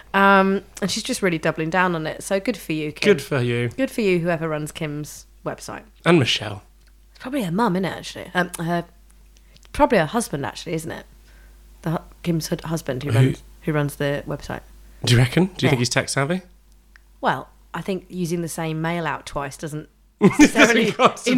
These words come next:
Speaker 1: indicate that he's gonna hack the mainframe.
Speaker 2: Certainly doesn't. <laughs> Who's your favourite person on Twitter this week?
Speaker 1: Beverly Leslie.
Speaker 2: Don't know his real name.
Speaker 1: <laughs> What's his real name?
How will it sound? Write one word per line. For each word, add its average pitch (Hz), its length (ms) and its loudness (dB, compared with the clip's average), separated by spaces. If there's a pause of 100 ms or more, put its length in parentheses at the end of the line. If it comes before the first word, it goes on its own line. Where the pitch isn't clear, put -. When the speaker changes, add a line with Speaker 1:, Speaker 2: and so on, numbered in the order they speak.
(140)
Speaker 1:
indicate 185 420 2
that 202 100 -2
he's 208 340 -8
gonna 196 300 -8
hack - 220 -4
the 180 80 -6
mainframe. 180 720 -6 (720)
Speaker 2:
Certainly 127 340 -4
doesn't. 107 360 -6
<laughs> - 500 -8 (1080)
Who's 226 880 -8
your 170 100 4
favourite 143 240 0
person 156 200 0
on 147 60 0
Twitter 151 240 -2
this 147 140 -4
week? 202 440 0
Speaker 1:
Beverly 240 400 2
Leslie. 175 680 -2 (1800)
Speaker 2:
Don't 120 140 -2
know 110 80 -6
his 120 140 -8
real 131 160 -4
name. 147 200 2
Speaker 1:
<laughs> - 80 -4
What's 349 360 4
his 403 160 -4
real 381 240 -8
name? 359 460 -4